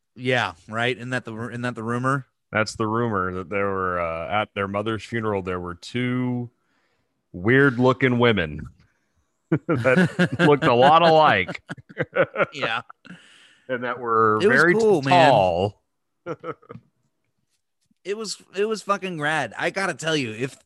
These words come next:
Speaker 1: like, if those guys made it across, they are, like, that was a terrifying, either way, even if they, especially if they didn't make it across, that, that was a harrowing thing that they put themselves through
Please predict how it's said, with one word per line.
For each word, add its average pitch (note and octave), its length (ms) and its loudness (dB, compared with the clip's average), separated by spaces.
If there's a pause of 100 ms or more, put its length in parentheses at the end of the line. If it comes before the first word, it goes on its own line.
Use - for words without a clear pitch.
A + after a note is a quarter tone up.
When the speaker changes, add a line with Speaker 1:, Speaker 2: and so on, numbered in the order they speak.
Speaker 1:
like, B2 320 -4
if D#3 240 -2
those E3 280 0
guys C3+ 600 0
made B2 300 -4
it C3+ 100 -2
across, A#2+ 680 -4 (320)
they C#3 200 0
are, C3+ 200 2
like, A2+ 420 -4 (1900)
that D#3 160 0
was D3+ 100 -2
a A#2+ 80 -10
terrifying, G#2+ 760 -8 (100)
either G#3+ 260 0
way, C#3 340 0
even D#3+ 360 -6
if E3+ 80 -4
they, A2+ 200 -4
especially A2+ 540 -8
if F#2 80 -16
they F2 140 -12
didn't G2 260 -14
make F2 220 -14
it F2+ 60 -12
across, F#2 480 -12 (440)
that, D#3 220 0 (240)
that D3+ 200 -2
was D3 160 -4
a G#2 240 -14
harrowing F#2+ 720 -6
thing F#2+ 340 -12
that E2 120 -20
they F2+ 120 -10
put - 220 -10
themselves F#2 480 -14
through F2 320 -14